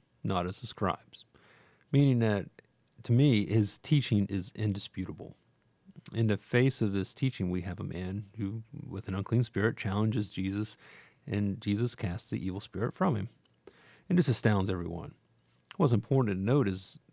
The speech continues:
they just don't remark on the casting out of the evil spirit. I mean, that could be easy to focus on here. But they, you know, the reading actually couples with his authoritative teaching. Jesus is legitimate as far as is concerned.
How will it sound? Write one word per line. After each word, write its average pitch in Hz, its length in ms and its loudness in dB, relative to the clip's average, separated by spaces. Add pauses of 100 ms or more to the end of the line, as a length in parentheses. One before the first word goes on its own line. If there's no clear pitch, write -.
(120)
they 117 240 0
just 147 340 -2
don't 113 340 0
remark 104 460 4
on 95 80 2
the 85 60 -4
casting 92 360 -4
out 87 100 -4
of 82 60 -8
the 80 100 -8
evil 90 160 -6
spirit. 101 540 -2
I 104 80 -6
mean, 92 160 -2
that 117 140 2
could 107 100 -8
be 92 240 0
easy 120 340 0
to - 100 -12
focus - 380 -6
on 78 200 -10
here. 82 300 -10 (680)
But 110 140 4
they, 107 180 0 (320)
you - 160 -2
know, 101 140 -2
the 98 160 -6
reading 120 420 2
actually 104 460 -2 (280)
couples 95 720 -2
with 95 160 -4
his 95 140 -2
authoritative 92 760 -4
teaching. - 480 -4 (1000)
Jesus 113 500 -2
is 98 220 -6
legitimate 98 560 -6 (300)
as 107 100 -8
far 90 260 -6
as 87 200 -12
is - 120 -12
concerned. 92 600 -10